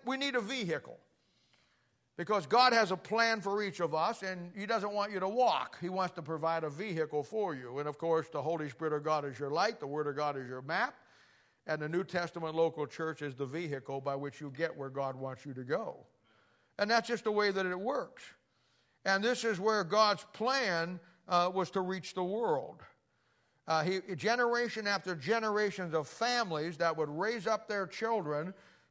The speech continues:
to do what's right, and God would use them, that four, five, eight, nine, ten generations of, of, of family members all committed to doing the plan that God had for them.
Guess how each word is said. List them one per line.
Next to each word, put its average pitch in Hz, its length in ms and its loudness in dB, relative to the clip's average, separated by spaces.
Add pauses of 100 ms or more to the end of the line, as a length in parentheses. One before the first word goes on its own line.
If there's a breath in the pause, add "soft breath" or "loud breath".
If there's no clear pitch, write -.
to 165 80 -2
do 175 220 -2
what's 220 400 2
right, 196 440 4
and 156 160 -6
God 196 300 2
would 170 160 -4
use 247 380 -4
them, 175 400 0 (100)
that 165 260 4
four, 208 540 2
five, 190 460 2 (100)
eight, 240 280 -6
nine, 214 420 -2
ten 220 340 -2
generations 214 1080 -2
of, 175 280 4 (360 loud breath)
of, 175 300 4
of 165 220 2
family 233 420 0
members 170 480 0
all 185 300 2
committed 180 640 -2
to 160 320 -2 (540 soft breath)
doing 165 320 -2
the 143 80 -2
plan 165 340 -2
that 147 140 -2
God 147 260 2
had 143 400 -2
for 135 160 -6
them. 120 240 -4